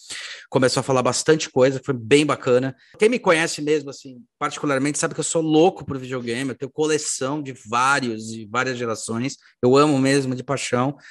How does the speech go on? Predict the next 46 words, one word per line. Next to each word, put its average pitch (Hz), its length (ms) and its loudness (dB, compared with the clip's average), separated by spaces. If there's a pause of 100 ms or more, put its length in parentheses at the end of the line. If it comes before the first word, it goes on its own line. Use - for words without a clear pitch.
(120)
só - 180 0
que - 80 -6
sou 190 120 2
um 180 60 -4
péssimo 185 500 4
jogador, 151 460 4
eu 160 60 0
só 151 140 -4
jogo 175 280 2
no 170 100 2
newbie, 196 480 2 (300)
porque - 140 -6
eu 143 40 -2
cansei 170 400 4
de 156 80 -6
quebrar 143 300 0
meus 135 160 -4
controles, 160 560 0 (260)
e, 175 360 4
meu, 220 300 4
eu 214 140 0
tinha 233 160 2
um 247 80 -2
puta 254 260 -4
de 254 60 -2
um 262 60 -4
desejo 208 400 4
de, 196 80 -16
de 220 40 -4
repente, 202 280 -10
a 208 100 -12
gente 220 240 -12 (240)
pegar 196 400 4
um 196 180 2
pedaço 170 580 4
aí 165 160 4
do 160 120 0
canal 160 320 2
e 196 40 -2
começar 214 360 -4
a - 20 -6
falar 233 220 -4
um 240 80 -4
pouco 233 240 -2
sobre 233 180 -6
videogame. 208 480 -4